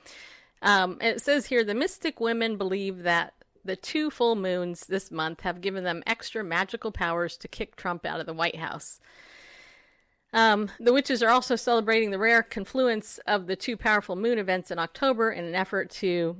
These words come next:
get Joe Biden elected in November. According to social media, the Mystic women are set to plot multiple binding events to attack the president on Halloween in their biggest spiritual attack to date. The magical woman allegedly tried to cast spells on Trump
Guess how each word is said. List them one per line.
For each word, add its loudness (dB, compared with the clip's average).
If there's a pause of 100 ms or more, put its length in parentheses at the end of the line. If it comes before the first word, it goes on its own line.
get 0
Joe 0
Biden 0
elected -6
in -6
November. 0
According 4
to -2
social -2
media, 0
the -12
Mystic -6
women 0 (600)
are 2
set -2 (240)
to -2
plot 0 (180)
multiple -2
binding 0
events -4
to -6
attack -2
the -6
president -4
on -4
Halloween -2
in -6
their -2
biggest -6
spiritual -4
attack -6
to -8
date. -4 (440)
The -8
magical -2
woman -2
allegedly -6
tried 0
to -4
cast 0
spells -4
on -6
Trump -6